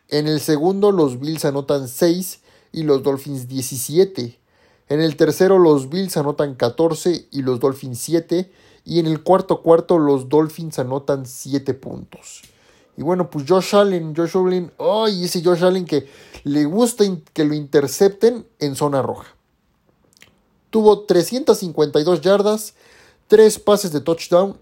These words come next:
y dos intercepciones. Y en cuanto a Skylar Thompson, pues más o menos, eh. Pero esto no puede pasar en playoffs. Tuvo doscientas veinte yardas,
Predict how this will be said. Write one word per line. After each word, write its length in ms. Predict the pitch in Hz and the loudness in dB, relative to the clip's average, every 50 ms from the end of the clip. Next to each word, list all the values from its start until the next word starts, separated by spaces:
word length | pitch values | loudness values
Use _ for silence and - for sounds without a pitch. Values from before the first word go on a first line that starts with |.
| _ | _
y 140 | _ 143 135 | _ -12 -8
dos 320 | 131 - 160 165 160 - 156 | -4 -2 -2 -2 -2 -6 -10
intercepciones. 1120 | 135 123 - 127 127 - 135 120 - - - 143 135 - - 170 135 - - - - _ _ _ _ _ _ _ _ _ _ _ | -12 -8 -8 -8 -6 -6 -10 -10 -10 -12 -10 -10 -10 -10 -10 -18 -20 -20 -20 -20 -20 _ _ _ _ _ _ _ _ _ _ _
Y 100 | 139 147 | -12 -10
en 60 | 139 | -2
cuanto 240 | 131 160 151 147 156 | -2 -2 0 0 -2
a 40 | |
Skylar 420 | - - - 208 214 220 208 190 196 | -4 0 0 2 4 4 4 2 2
Thompson, 440 | - 226 233 233 220 254 247 240 247 | 2 2 2 2 2 0 0 0 0
pues 600 | 190 175 156 - - - - - - - - _ | -2 -2 -2 -2 -6 -12 -14 -16 -18 -20 -18 _
más 320 | 214 220 240 247 254 254 | -6 0 0 0 2 2
o 80 | 262 226 | -2 -2
menos, 400 | 226 240 247 240 226 208 - - | 0 0 0 0 -2 -4 0 0
eh. 180 | 226 226 220 - _ _ _ _ _ _ _ _ _ _ _ _ _ _ _ _ _ _ | 0 0 0 -4 _ _ _ _ _ _ _ _ _ _ _ _ _ _ _ _ _ _
Pero 360 | - 160 165 175 175 175 175 - - | 0 2 4 4 2 2 0 -2 -2
esto 300 | 175 180 170 - 180 165 | -2 -2 0 0 -4 -2
no 180 | 156 156 151 | -2 -4 -4
puede 220 | - 156 151 143 135 | 0 0 0 0 0
pasar 240 | 120 120 135 127 123 | -4 -6 -8 -8 -8
en 80 | 120 | -8
playoffs. 480 | - 127 127 127 139 131 120 - - - | -8 -8 -6 -6 -6 -8 -8 -10 -18 -8
Tuvo 480 | _ 175 170 156 160 160 156 151 - - | _ -4 -2 -2 0 0 0 -2 -2 -2
doscientas 480 | - 143 135 - 180 185 180 196 170 151 | -4 -4 -4 -2 -4 -2 2 2 2 2
veinte 300 | 156 170 165 156 151 135 | 0 -6 -4 -4 -4 0
yardas, 460 | 139 151 160 165 180 185 185 - - | 0 0 2 2 0 -2 -2 -6 -14